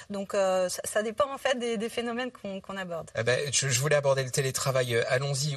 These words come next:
Speaker 2: Au fond, là, on a deux ans de recul par rapport à l'installation un peu massive du télétravail pendant la période sanitaire.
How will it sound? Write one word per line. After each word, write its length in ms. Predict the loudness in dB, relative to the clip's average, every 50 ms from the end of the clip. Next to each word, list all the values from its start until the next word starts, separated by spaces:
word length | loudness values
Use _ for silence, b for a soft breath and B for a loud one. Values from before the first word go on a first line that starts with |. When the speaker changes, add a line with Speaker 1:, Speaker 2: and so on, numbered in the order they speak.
| -4 -6
Speaker 2:
Au 100 | -6 -6
fond, 220 | -4 -2 -2 0
là, 160 | 0 0 -2 -2
on 100 | -2 -2
a 100 | -2 -2
deux 300 | -2 0 0 0 2 2
ans 80 | 0 0
de 40 | 0
recul 380 | -2 -2 -2 -2 -4 -4 -4 0
par 140 | 0 0 0
rapport 300 | 0 0 0 0 2 2
à 100 | 0 0
l'installation 680 | -2 -4 -4 -4 0 0 0 0 0 -2 -2 -4 -4
un 60 | -4
peu 140 | -4 -4 -4
massive 360 | -2 0 0 0 -2 -2 -4
du 140 | -6 -8 -6
télétravail 500 | -6 -6 -6 -4 -2 0 2 2 2 -2
pendant 240 | -2 -6 -4 -2 -2
la 100 | -2 0
période 240 | 0 0 0 0 0
sanitaire. 340 | -2 -4 -4 -2 -2 -2